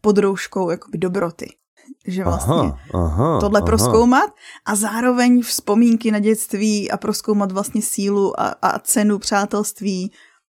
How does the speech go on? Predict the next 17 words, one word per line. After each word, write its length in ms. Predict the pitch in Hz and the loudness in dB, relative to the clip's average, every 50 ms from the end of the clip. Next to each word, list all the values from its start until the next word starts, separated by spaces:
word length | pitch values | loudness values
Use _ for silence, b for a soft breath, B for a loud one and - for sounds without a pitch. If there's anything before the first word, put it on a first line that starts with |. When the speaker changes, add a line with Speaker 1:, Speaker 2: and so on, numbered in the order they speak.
| _ _ - | _ _ -8
Speaker 1:
nějakých 420 | 196 185 180 - - 202 185 190 | -6 -6 -6 -4 -4 -4 -2 -2
životních 420 | 185 190 185 190 185 - 190 185 180 | -4 -4 -4 -4 -6 -4 -6 -4 -2
zisků 380 | 196 196 190 - - 190 170 | -2 -4 -4 -6 -8 -6 -6
a 40 | 175 | -6
ztrát. 360 | - - - 165 160 165 185 - | -6 -8 -6 -4 -4 -4 -4 -8
Takže 240 | - - 180 190 202 | -12 -12 -8 -4 -4
vlastně 240 | 190 190 - - 208 | -2 -4 -4 -6 -6
si 140 | - - 190 | -6 -6 -6
spojíš 520 | - - - 220 254 254 240 - - - - | -6 -2 2 4 4 4 4 2 -4 -8 -6
dohromady 500 | 185 196 202 202 208 202 196 196 202 202 | -4 -2 -2 -2 -2 -4 -2 -4 -4 -4
všechny 280 | - - 208 - - - | -6 -8 -6 -6 -6 -6
tyhle 220 | - 190 190 180 | -4 -6 -8 -6
témata 380 | - 202 196 202 214 226 - - | -6 -4 -4 -4 -4 -6 -6 -8
a 60 | - - | -4 2
máš 320 | - 294 269 - 76 78 | 4 4 4 4 2 0
Speaker 2:
Aha. 100 | 80 101 107 B B B B B B B B B B | -2 -4 -4 B B B B B B B B B B
Speaker 1:
mystery 600 | 202 214 240 220 - - - 220 220 220 214 214 | 4 4 4 4 2 -2 -2 0 0 2 0 0